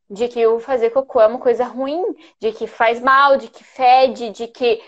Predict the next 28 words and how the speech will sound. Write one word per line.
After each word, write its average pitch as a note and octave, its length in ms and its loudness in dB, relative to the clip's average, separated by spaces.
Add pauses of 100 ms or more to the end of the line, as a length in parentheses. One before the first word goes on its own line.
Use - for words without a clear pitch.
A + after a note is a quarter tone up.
(120)
as A3 120 -4
pessoas A#3 340 -4
vão A3+ 160 -4
tirar A3+ 260 -2
sarro A3+ 340 -2
de G#3 120 -10
você, B3+ 600 2 (280)
de A#3+ 100 -6
que B3+ 100 -6
se B3+ 80 0
eu C4 60 4
saio B3+ 260 0
de - 80 -14
casa A#3 380 2
eu A#3 80 0
não A#3+ 120 -6
posso A#3 260 2
fazer A#3 160 -8
cocô A#3 380 0
porque A#3 300 -2
as A3+ 100 -2
pessoas A3+ 260 -12
vão A#3 180 -8
ver C4 220 4
que D4+ 80 -8
eu C#4 80 -4
faço A3+ 340 -6
cocô, B3+ 600 2